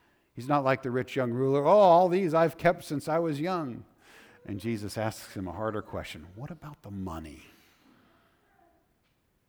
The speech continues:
And in that story, in that encounter, that rich young man in Jesus' ministry hangs his head and walks away unrighteous.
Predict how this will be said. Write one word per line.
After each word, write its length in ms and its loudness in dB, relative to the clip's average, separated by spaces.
And 120 -12
in 80 -8
that 180 -6
story, 580 -10
in 120 -14
that 140 -10
encounter, 520 -10
that 180 -12
rich 280 -14
young 220 -12
man 240 -8
in 140 -12
Jesus' 720 -16
ministry 480 -8
hangs 360 -8
his 180 -16
head 140 -8
and 160 -12
walks 360 -10
away 400 -12
unrighteous. 1120 -16